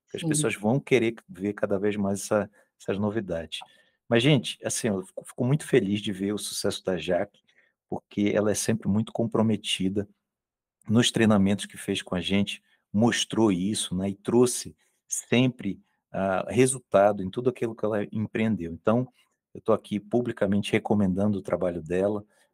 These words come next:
Speaker 1: é, gosto muito, sou um, um apreciador dos grandes mentores, e a Jaque tem todas essas credenciais. Desejo, é, Jaque, mais sucesso ainda na sua carreira, se é que cabe,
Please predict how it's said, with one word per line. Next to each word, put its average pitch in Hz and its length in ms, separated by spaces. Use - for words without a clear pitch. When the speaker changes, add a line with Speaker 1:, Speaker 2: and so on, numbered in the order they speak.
Speaker 1:
é, 90 280
gosto 127 460
muito, 104 240
sou 113 280
um, 101 60
um - 40
apreciador 110 840
dos 98 160
grandes 110 340
mentores, 95 580
e 107 80
a 104 80
Jaque 95 400
tem 98 160
todas 113 320
essas - 240
credenciais. 95 840
Desejo, 107 460
é, 90 200
Jaque, 92 320
mais 131 300
sucesso - 640
ainda 98 180
na 92 100
sua - 180
carreira, 101 440
se - 160
é 92 40
que - 160
cabe, 104 480